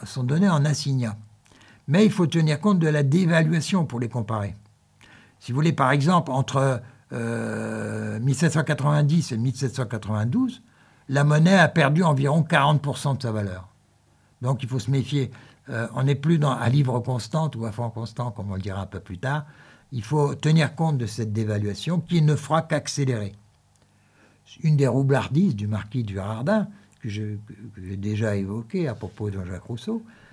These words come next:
euh, c'est évidemment, eh bien, d'avoir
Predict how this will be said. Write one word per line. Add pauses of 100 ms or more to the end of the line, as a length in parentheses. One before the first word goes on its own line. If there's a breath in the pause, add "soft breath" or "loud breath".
(260 loud breath)
euh,
c'est
évidemment, (560 loud breath)
eh
bien,
d'avoir